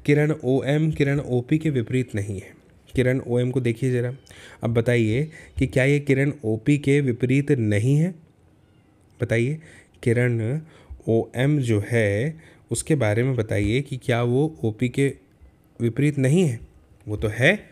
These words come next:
तो यहाँ पे जो है आपका आ जाएगा असत्य, असत्य आ गया। इसके बाद लिखा है जे वाला, जे वाला लिखा है, क्या लिखा है? किरण ओपी का प्रारंभिक बिंदु नहीं है। अब किरण ओपी का कोई प्रारंभिक बिंदु ही नहीं है, बताइए,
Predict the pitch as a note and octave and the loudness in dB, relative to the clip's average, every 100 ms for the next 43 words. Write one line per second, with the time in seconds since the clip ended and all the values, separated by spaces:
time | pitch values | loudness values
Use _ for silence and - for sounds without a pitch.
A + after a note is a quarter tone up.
0 | - - - A2+ G#2+ A2 A#2 C3 A2+ G#2+ | -20 -20 -8 -4 -2 -2 -2 0 0 0
1 | C3 F3 - - - - G#2 - B2 - | 0 -2 -6 -20 -10 -6 -6 -6 -10 -4
2 | A2+ A2 G#2 G2+ A2+ E3 - - F#2 A2 | -4 0 0 0 -2 -4 -8 -10 -8 -8
3 | - - D#2+ C2+ - - - - - - | -10 -14 -16 -16 -20 -20 -20 -20 -20 -20
4 | _ _ _ _ - - - - - - | _ _ _ _ -18 -16 -14 -16 -16 -20
5 | - - - G2+ A2 - C3+ C3 C3 D3 | -18 -18 -12 -8 -8 -2 0 2 2 0
6 | D3+ - - A#2+ - C3+ B2+ B2+ B2 C3+ | -2 -16 -6 -6 0 2 2 2 -2 0
7 | C3+ G#2+ A2+ B2 B2+ C3+ D#3 - - - | 0 0 2 2 2 -2 -6 -12 -20 -20
8 | - G#2+ A2+ A#2 A#2 A#2+ A2 - B2+ B2 | -12 -2 0 0 0 -2 -4 -4 -4 -2
9 | A2+ A2+ A2+ C3 C3 B2 A#2+ A#2+ A#2 A#2 | -4 -4 -2 -2 0 0 0 -2 -2 -2
10 | B2 C3 C3 A#2 A2 A2+ A#2+ B2+ B2 A#2+ | -2 -2 -2 0 0 0 0 0 -2 0
11 | D3 F#3+ - - - - G#2 G#2 G#2 G2+ | 0 -2 -6 -20 -20 -12 -4 -2 -2 -4
12 | A#2 C#3 - A2+ G#2+ - C3+ C#3 B2 B2+ | -8 -14 -14 -10 -6 -2 -2 -2 -2 0
13 | D3+ D#3+ E3 D#3+ C3+ C3 C#3+ D#3 D3 C#3 | 0 0 0 0 2 2 2 2 0 0
14 | C3 A#2 A2 A2 A#2 C3 C#3+ | 0 -2 -4 -4 -4 -2 -4